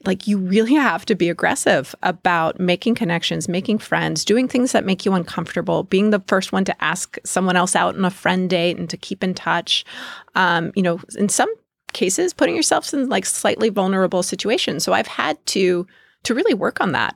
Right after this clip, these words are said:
myself, kind of seeing that I'm now in a new area that I know I'll be in for at least fifteen years, probably more, and that I do, you know, see the importance of, of having a group, um, of supportive women, not just from college, but,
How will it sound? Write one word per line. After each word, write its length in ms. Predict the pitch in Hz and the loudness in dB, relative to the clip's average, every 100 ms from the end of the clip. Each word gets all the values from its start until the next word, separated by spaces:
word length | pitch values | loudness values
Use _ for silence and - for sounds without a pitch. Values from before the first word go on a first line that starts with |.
| - | -2
myself, 680 | 190 180 - - 381 165 - | 0 2 2 2 0 -2 -2
kind 200 | 196 185 | 0 0
of 140 | 180 - - - | -2 -6 -20 -16
seeing 460 | - - 208 208 214 | -6 0 2 2 2
that 160 | 185 170 | 2 2
I'm 120 | 170 | 0
now 240 | 180 190 | 0 2
in 100 | 202 | 2
a 80 | 180 | 2
new 160 | 175 170 | 0 0
area 300 | 160 175 202 | 0 2 2
that 140 | 170 | 2
I 80 | 170 | 2
know 160 | 170 | 2
I'll 100 | 165 | 0
be 200 | 160 165 | 0 -2
in 160 | 165 202 | 0 0
for 120 | 170 | 0
at 160 | 165 - | -2 -2
least 220 | 196 - | -2 -2
fifteen 340 | 190 - 175 160 | -4 -4 -4 -2
years, 280 | 165 214 | -2 -2
probably 340 | - 180 190 180 | -2 -2 0 0
more, 460 | 160 143 151 240 - - - - | -2 -2 -2 -2 -4 -14 -14 -4
and 180 | 190 190 | 0 4
that 120 | 185 | 4
I 80 | 185 | 2
do, 600 | 165 190 196 185 180 - | 2 2 2 0 -2 -4
you 120 | 202 | -2
know, 100 | 175 | -2
see 320 | 180 - 185 202 | -2 -2 0 0
the 120 | 202 | 2
importance 680 | 208 - - 359 247 214 - | 0 -4 -4 -2 -2 -2 0
of, 320 | 170 - - - | 0 -2 -8 -4
of 140 | 180 | -4
having 600 | - - 180 180 196 226 | -6 -4 -2 0 0 0
a 100 | - | -2
group, 460 | 180 170 175 262 - - - - _ - | -4 0 0 -2 -8 -20 -20 -20 _ 0
um, 340 | 185 170 175 - | 2 2 0 0
of 100 | 170 | 0
supportive 600 | - 185 - 180 190 180 | -2 -2 -2 0 2 2
women, 360 | 175 180 220 208 | 0 2 2 2
not 240 | 202 - | 2 0
just 460 | 196 208 208 - - | 0 2 0 -6 -6
from 220 | - 190 | -2 -2
college, 480 | - - 415 311 - | 0 0 0 -2 -2
but, 160 | 220 | -4